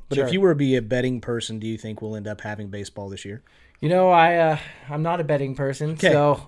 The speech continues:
Speaker 2: I'd, uh, I'd s-
Speaker 1: Hypothetically, Bob.
Speaker 2: Hypothetically, it
Speaker 1: <laughs>
Speaker 2: just honestly really depends on what happens with Major League Baseball.
Speaker 1: Right.
Speaker 2: You know, you talk about the N B A, you talk about the N F L. They only have thirty-two cities that they have to make sure clear the phase one, phase two, phase three
Speaker 1: Right.
Speaker 2: that the U S government's doing.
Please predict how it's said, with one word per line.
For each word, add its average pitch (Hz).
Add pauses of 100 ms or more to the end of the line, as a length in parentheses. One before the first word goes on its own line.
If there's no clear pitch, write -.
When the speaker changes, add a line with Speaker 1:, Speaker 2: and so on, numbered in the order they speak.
(100)
Speaker 2:
I'd, 135
uh, 139
I'd 147
s- 151
Speaker 1:
Hypothetically, 160
Bob. 120 (200)
Speaker 2:
Hypothetically, 202
it 180
Speaker 1:
<laughs> -
Speaker 2:
just 196 (160)
honestly 170
really 175
depends 165
on 165
what 160
happens 151
with 147
Major 143
League 131
Baseball. 127
Speaker 1:
Right. 104
Speaker 2:
You 143
know, 143
you 147
talk 160
about 151
the 147
N 143
B 139
A, 139 (280)
you 131
talk 160
about 143
the 143
N 139
F 135
L. 131
They 147
only 190
have 151
thirty-two 156
cities 151
that 143
they 139
have 135
to 135
make 135
sure 143
clear 139
the 123
phase 135
one, 135
phase 135
two, 135
phase 135
three 135
Speaker 1:
Right. 98
Speaker 2:
that 120
the 127
U 139
S -
government's 143
doing. 156